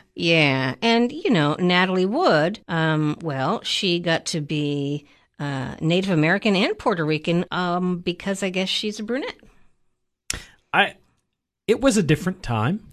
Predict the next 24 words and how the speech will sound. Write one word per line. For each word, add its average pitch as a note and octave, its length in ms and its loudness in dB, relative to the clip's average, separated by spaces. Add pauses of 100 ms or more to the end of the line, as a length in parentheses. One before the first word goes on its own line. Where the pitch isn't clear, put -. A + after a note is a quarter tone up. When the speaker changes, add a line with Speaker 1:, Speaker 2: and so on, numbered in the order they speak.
Speaker 1:
It - 60 -12
was. - 280 -10
Speaker 2:
And C#3 240 0
evidently, E3 580 4
you B2+ 300 0
could G#3+ 200 -2
just - 220 0
cast C#3+ 460 0
any. D3+ 140 -2 (360)
Okay, F#3 300 4 (100)
Sean A3+ 380 4
Connery F3+ 500 4
was B2+ 480 4
a B2 180 2
Russian C#3+ 680 2 (100)
submarine D3 600 4
captain A2+ 600 0 (260)
<laughs> - 220 -20
in, A2+ 800 0 (680)
um, F#2 540 0 (720)
Hunt D3+ 180 0
for D3 120 2
Red C#3 120 4
October. B2 640 0